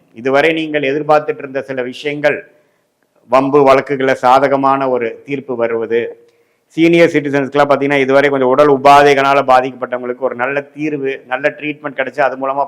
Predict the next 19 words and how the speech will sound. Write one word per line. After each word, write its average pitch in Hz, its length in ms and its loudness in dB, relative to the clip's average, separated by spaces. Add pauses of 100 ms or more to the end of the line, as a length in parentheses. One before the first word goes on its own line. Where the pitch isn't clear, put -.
பழைய 127 280 0
பிரச்சனையிலேருந்து 131 640 -10
வெளியில 131 300 -4
வர்றது, 107 340 -8 (520)
ஹெல்த் 160 400 -10
கொஞ்சம் 127 240 -10
ஸ்டெபிலைஸ் 135 500 -4
ஆகுறது, 113 400 0 (1700)
பிரிந்த 175 300 4 (1000)
தம்பதியர்கள் 139 680 2
வந்து 139 140 0 (100)
சேர்றது, 123 540 2 (1160)
நண்பருக்குள்ள 156 640 2
ஒரு 143 140 4
இணக்கமான 139 440 2 (120)
ஒரு 123 160 2
உறவு 127 200 4 (100)
வருவது, 110 380 -2 (400)
புதிய 160 220 0